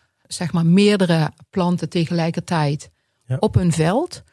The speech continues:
Speaker 1: En de reden is, die diversiteit, die leidt eigenlijk tot een betere benutting van nutriënten en water. En die leidt tot, ehm,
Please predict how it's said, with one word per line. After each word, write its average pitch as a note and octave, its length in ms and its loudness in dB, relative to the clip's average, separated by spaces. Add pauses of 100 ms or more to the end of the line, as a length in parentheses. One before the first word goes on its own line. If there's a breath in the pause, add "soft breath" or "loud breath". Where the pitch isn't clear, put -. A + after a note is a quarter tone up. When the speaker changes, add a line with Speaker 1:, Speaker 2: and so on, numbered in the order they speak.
(500 soft breath)
Speaker 1:
En G3+ 140 2
de F3 80 4
reden F#3+ 380 2
is, B3+ 420 0
die F#3 140 0
diversiteit, F3+ 1080 -2 (340)
die G3 140 0
leidt F#3 280 2
eigenlijk E3+ 480 0
tot E3 220 0
een E3 100 0
betere F3 360 0
benutting D#3 440 0
van D#3 120 -2
nutriënten D#3 580 0
en D#3 140 -2
water. A#3+ 600 -4 (840)
En G3 160 2
die F#3+ 140 6
leidt E3+ 440 0
tot, E3 340 -4 (160)
ehm, D#3+ 540 -2